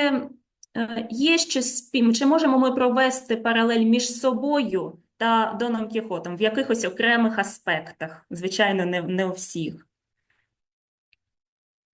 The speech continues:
Начитався романів, уявив себе, себе лицарем. Що відбувається фактично у цьому творі? Від чого він тече?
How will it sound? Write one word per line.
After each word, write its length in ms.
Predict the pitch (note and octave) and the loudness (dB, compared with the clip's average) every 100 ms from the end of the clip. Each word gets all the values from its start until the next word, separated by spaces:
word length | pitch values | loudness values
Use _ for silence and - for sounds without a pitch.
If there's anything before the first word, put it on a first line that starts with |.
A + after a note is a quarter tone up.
| _ _ _ _ _ - | _ _ _ _ _ -2
Начитався 720 | G3 G3 A3+ A3+ G#3+ - G3 | 0 0 0 0 0 -2 -2
романів, 540 | F#3 G#3 C#4+ G4 F#4 F#4 | 0 0 2 2 -2 -2
уявив 400 | A3 G#3 G3+ A3 | -2 0 2 2
себе, 480 | A3 F#3+ E3+ - F#3+ | 0 -4 -8 -12 -8
себе 400 | - G3 F3+ F#3 | -4 -2 -2 -2
лицарем. 1040 | F3+ C4+ D#4+ D#4 D4+ D4+ D4 C#4+ D4 C4+ | 0 0 0 0 0 2 4 4 2 -2
Що 360 | A3+ - D#4+ C4 | -6 0 2 2
відбувається 840 | A3 G#3 B3 A#3+ G#3+ F3 - F3+ F3 _ | 0 0 2 4 2 0 -2 -6 -10 _
фактично 760 | F#3+ G3 - G#3+ G#3 - D#3+ D#3+ | -6 -2 0 0 0 -2 -4 -4
у 60 | |
цьому 380 | F#3 - F3 E3+ | -6 -4 -4 -4
творі? 520 | E3+ E3 D#3+ D#3+ - - _ _ - | -8 -8 -8 -8 -12 -16 _ _ -8
Від 220 | G#3 - | -8 -2
чого 260 | D4 C#4 | 2 2
він 260 | B3+ A#3+ A3+ | 4 4 4
тече? 500 | A#3 A3+ - G#3 - | 2 0 -4 -6 -10